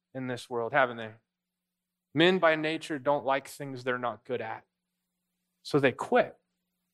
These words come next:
They run away. That's why there's so many single families.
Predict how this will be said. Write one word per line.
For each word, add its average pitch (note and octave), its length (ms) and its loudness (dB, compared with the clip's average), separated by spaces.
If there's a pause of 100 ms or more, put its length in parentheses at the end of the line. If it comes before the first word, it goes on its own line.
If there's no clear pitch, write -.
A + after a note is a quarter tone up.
(460)
They C3+ 60 -6
run D#3 200 2
away. E3 400 2 (340)
That's - 100 -18
why C#3 80 -2
there's C3+ 160 0
so D3 160 0
many D3 180 -2
single C#3+ 320 -6
families. B2 720 -10